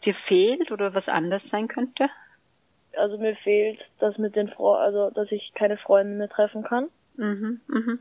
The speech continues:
Speaker 2: Und ja, die Schule,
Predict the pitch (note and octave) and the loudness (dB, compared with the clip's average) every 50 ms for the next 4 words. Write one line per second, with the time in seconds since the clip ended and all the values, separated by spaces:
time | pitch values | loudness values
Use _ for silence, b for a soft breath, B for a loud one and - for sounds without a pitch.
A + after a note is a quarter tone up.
0 | - _ _ _ _ _ - - A#3 A#3 A#3 A3+ A3+ A3+ A3+ A3+ - _ _ _ | -10 _ _ _ _ _ -4 0 0 0 0 0 -6 -8 -8 -10 -12 _ _ _
1 | _ _ _ _ _ _ _ _ _ _ _ _ - G#3 G#3+ G#3 G#3 G#3 G3+ G3 | _ _ _ _ _ _ _ _ _ _ _ _ 0 2 2 4 4 2 0 -2
2 | - _ _ _ _ _ _ _ _ _ _ _ _ _ G#3+ A3 A3+ A3 - - | -8 _ _ _ _ _ _ _ _ _ _ _ _ _ -8 -6 -4 -4 -4 -2
3 | A#3+ B3 C4 C4 B3+ B3 B3 B3 A#3+ - | -2 -2 2 4 6 6 6 4 2 -2